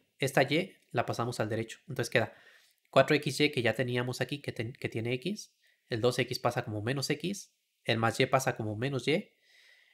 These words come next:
Luego aquí factorizamos la x, entonces queda cuatro y menos dos, que va a multiplicar todo a la x.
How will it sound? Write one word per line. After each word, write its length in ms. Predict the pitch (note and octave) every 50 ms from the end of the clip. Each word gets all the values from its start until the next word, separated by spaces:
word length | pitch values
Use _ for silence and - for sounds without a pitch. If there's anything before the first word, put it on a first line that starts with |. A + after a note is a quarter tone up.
| - _
Luego 220 | - C3+ C#3+ D#3
aquí 180 | D3+ D3+ - D#3+
factorizamos 720 | - D#3 C#3 - - A#2+ A2+ A2+ - D3+ D3 D3+ D#3 -
la 100 | D#3+ D3
x, 280 | C#3+ C#3 - - -
entonces 260 | B2 A#2 - A#2+ - -
queda 320 | - A#2+ A2 G#2+ - _ _ _ _ _ _ _ _ _
cuatro 320 | - B2+ C3+ C3+ - C3+
y 320 | B2+ - C#3 C3+ C3+ - _
menos 360 | C3 B2+ C3+ C#3+ C3 A#2+ A2+
dos, 400 | - C#3+ E3 E3+ - - - _ _
que 80 | - -
va 100 | A2+ A#2
a 40 | B2
multiplicar 580 | B2 B2 B2 - B2 - A#2 A2+ - A#2 -
todo 240 | - B2+ B2 B2 A2+
a 60 | A#2+
la 120 | C#3 C#3+ C#3
x. 480 | C3+ C3+ - F3 G3+ - - - -